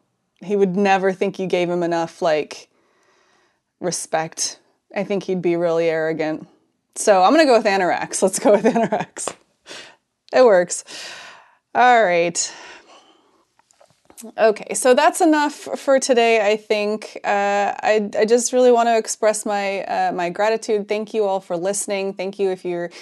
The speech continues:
in the chat today for coming by. Apologies again for leaving you with such a gap. It was not, uh, my intention to leave with such a programming gap, but we are now back to a weekly show. This show, like I said, will be back,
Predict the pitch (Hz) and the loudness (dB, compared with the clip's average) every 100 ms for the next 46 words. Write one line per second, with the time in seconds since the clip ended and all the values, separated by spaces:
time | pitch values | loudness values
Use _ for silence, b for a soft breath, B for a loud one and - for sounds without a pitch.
0 | B B 196 180 170 190 175 - 185 175 | B B -6 -6 -4 -4 -4 -6 -4 -4
1 | 175 180 - 170 165 175 175 175 175 175 | -4 -8 -8 -8 -6 -2 0 0 0 -4
2 | B B - 262 269 247 240 202 190 175 | B B -4 2 2 2 0 -2 -2 -2
3 | 160 170 - 175 175 175 180 175 165 165 | -2 -6 -6 -4 -4 -4 -4 -4 -4 -4
4 | - 214 208 196 165 165 160 156 - 165 | -2 -2 0 -4 -4 -2 -2 -4 -8 -8
5 | 160 175 165 - - _ 175 165 156 165 | -6 -4 -4 -6 -12 _ -10 -8 -8 -8
6 | 165 165 - 190 180 - 170 160 170 180 | -6 -8 -10 -12 -12 -10 -10 -10 -10 -10
7 | 170 160 160 165 165 175 160 156 - 208 | -8 -6 -6 -6 -6 -8 -8 -12 -8 -4
8 | 185 175 170 160 165 156 156 - - 165 | -2 -4 -4 -6 -6 -6 -6 -10 -6 -4
9 | 156 165 160 175 202 220 180 156 156 - | -4 -4 -4 -2 0 2 0 -2 -6 -10
10 | B B B B - 202 180 165 160 - | B B B B -8 -4 -2 -4 -6 -8
11 | - - - 85 - B B B 208 202 | -10 -8 -6 -6 -10 B B B 0 2
12 | 233 208 196 - 185 190 208 202 170 170 | 2 2 2 0 -2 0 -2 0 0 0
13 | 170 175 185 180 175 170 170 | -4 -6 -6 -4 -2 -2 -4